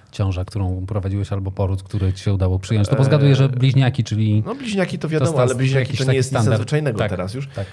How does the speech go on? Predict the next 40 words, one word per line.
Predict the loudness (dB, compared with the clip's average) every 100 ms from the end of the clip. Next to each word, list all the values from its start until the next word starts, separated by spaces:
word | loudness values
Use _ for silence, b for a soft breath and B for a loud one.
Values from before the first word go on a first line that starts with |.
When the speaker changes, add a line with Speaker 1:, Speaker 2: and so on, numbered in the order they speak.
| B -4
Speaker 2:
<clears throat> | 0 0 0 -4 -2 -4
E, |
no, | -4
kilka | -6 -4 -2
trojaków. | -2 -4 -8 -18 -20 _ _ _ _ _ _ _ _ _ -4
Speaker 1:
Kilka | 0 2
Speaker 2:
Kilka | 4
par, | 4 2
Speaker 1:
trojaków. | 0 0
Speaker 2:
kilka | 0 2
Speaker 1:
A, | 2
a, |
Speaker 2:
par | 0
Speaker 1:
okej, | 0
Speaker 2:
trojaków, | 0 0 -2
Speaker 1:
okej, | -2
Speaker 2:
ale | -2
Speaker 1:
okej. | 0
Speaker 2:
to | 0
standardowo | -2 -4 -4 -2 -2
robimy | -2 -2 -4
cięcie | -4 -6 -8
cesarskie | -10 -12 -10 -12
wcześniej. | -12 -12 -6
Speaker 1:
Okej, | 0
Speaker 2:
Trojaki | 0 0 -2
nie | 0
Speaker 1:
okej, | 0
Speaker 2:
rodzimy | 0 -2
Speaker 1:
okej, | -2
Speaker 2:
się, |
Speaker 1:
okej. | -2
Speaker 2:
tro-, | -2 -2 -2
trojaków | -4 -4 -6
nie | -6
rodzimy | -4 -4 -6
się, | -6
drogami | -6 -4 -4
siłami | -6 -8
natury. | -8 -6 -6